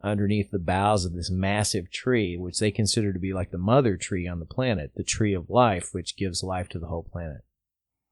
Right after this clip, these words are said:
And, um, so, but it became a holiday that spread to the rest of the galaxy. So, you know, some of the re-, rebellion's leadership, like Princess Leia Organa and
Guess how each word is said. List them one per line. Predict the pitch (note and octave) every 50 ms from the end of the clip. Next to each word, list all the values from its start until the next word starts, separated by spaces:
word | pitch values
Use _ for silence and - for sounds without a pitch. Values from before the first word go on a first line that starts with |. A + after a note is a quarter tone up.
| _ _ _ _ - -
And, | B2 A#2 G#2+ G#2+ G2+
um, | G#2+ G2+ G2 F#2+ G2 G2 - _ _ _ _ _ _ _ _ _ - _ _ -
so, | - - G3 E3 D#3 C#3+ - - _ _ _ _ _ _ -
but | D#3 D3+ D#3+
it | D#3 D3 C3+ B2+
became | C3+ - - F3+ F3 E3 D#3+ D3
a | C#3 C3+ C3 B2+ B2+ B2 A#2+ A#2+ A#2 A2
holiday | G#2 - D#3 G3+ A#3 G3 D3 A#2+ A2+ A#2+ A#2 A#2 A#2 A#2
that | A2 G2+ A2 A#2 A#2 A#2 A2+ A2+ G#2+ - - - _ _ _ _ _ _ _ _
spread | - - - - D3 C#3+ C#3 C3+ C3+ A#2
to | A#2+ B2
the | A#2 B2
rest | B2 B2 A2+ -
of | - A#2
the | A#2+
galaxy. | B2+ E3+ F#3+ F#3 D3+ A#2 - - - G2+ F#2
So, | - - - A#2 A2+ G#2+ G#2 G#2 G#2+ G2+ G2+
you | A#2+ A#2+
know, | G#2+ G2+ G2+
some | G2+ - - A2 G#2+
of | G2+
the | G2 G2+ G2 G2 G2 G2+
re-, | F2+ F#2+ G#2 G#2 - _ _ _ _ - - _ _ _ _ _ _ -
rebellion's | A2+ A2 G#2+ G#2 B2+ C3 C3+ C3+ B2 A#2 A2 G#2+ G#2+ G2+ F2+ - -
leadership, | A#2+ C3 D#3+ G3+ D3+ G#2+ - - G2+ G2+ G2+
like | - G#2 G2+ - -
Princess | - A#2 A2 G#2 - G2+ F2+ F#2+
Leia | G2 G2 G2 F#2+
Organa | F#2+ G2 F#2+ F#2 F2+ G#2 A#2 B2 B2 A#2 A#2 A2+ A2 A2+ A2+
and | G2+ F2+